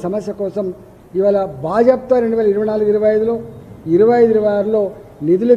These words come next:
కేటాయించి సమస్యను అడ్రస్ చేస్తున్న ప్రభుత్వం కాబట్టి, పార్టీ కాబట్టి ఇలా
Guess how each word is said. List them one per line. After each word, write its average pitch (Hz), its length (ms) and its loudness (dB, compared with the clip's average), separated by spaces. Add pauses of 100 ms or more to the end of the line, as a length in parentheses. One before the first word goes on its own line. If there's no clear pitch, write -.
కేటాయించి 208 520 -2
సమస్యను 196 400 -6
అడ్రస్ 185 240 -8
చేస్తున్న 185 260 -8 (640)
ప్రభుత్వం 196 440 -4
కాబట్టి, 190 280 -4 (120)
పార్టీ 175 320 -8
కాబట్టి 180 300 -8 (640)
ఇలా 185 160 2